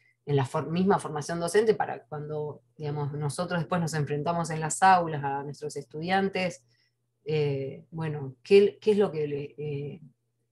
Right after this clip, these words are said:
a qué tipo de formación vamos a estar aportando, ¿no? Em,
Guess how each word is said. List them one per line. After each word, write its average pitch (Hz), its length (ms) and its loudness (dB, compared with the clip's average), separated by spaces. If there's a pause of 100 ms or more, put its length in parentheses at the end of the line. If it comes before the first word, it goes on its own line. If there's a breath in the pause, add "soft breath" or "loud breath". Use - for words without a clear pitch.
(680)
a 143 100 -6
qué 202 140 6
tipo 196 260 -2
de 156 80 0
formación 151 440 -4
vamos 151 260 -6
a - 20 -10
estar 147 200 -6
aportando, 143 600 -4
¿no? 180 240 -4 (1400 loud breath)
Em, 160 1000 2